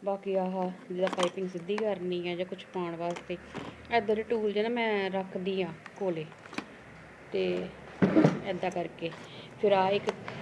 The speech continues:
ਇੱਕ ਇਹ ਹੈਗਾ ਲੱਕਰ ਜਿਹਾ, ਇਹਦੇ ਨਾਲ ਧਾਗਾ ਫੜ ਕੇ ਖਿੱਚਿਆ ਜਾਂਦਾ ਵਾ ਜੇ ਢੇੜਨਾ ਹੋਵੇ, ਪਾਉਣਾ ਹੋਵੇ ਨਾ।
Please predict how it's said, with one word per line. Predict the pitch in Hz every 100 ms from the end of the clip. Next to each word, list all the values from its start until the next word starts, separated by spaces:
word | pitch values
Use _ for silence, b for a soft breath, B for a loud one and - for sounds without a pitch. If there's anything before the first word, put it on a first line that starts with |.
| -
ਇੱਕ | 190 196
ਇਹ | 180 185
ਹੈਗਾ | 220 190 170 190 185 -
ਲੱਕਰ | 170 165 185
ਜਿਹਾ, | 180 190 190 185 B B - -
ਇਹਦੇ | 190
ਨਾਲ | 208 214
ਧਾਗਾ | 214 180 196
ਫੜ | 196 170
ਕੇ | 170 170
ਖਿੱਚਿਆ | - - - - - 170
ਜਾਂਦਾ | 180 170 160 156
ਵਾ | 160 - - - - - 175
ਜੇ | 185
ਢੇੜਨਾ | 185 202 185 170
ਹੋਵੇ, | 170 160 156 156
ਪਾਉਣਾ | 165 156 160
ਹੋਵੇ | 165
ਨਾ। | 240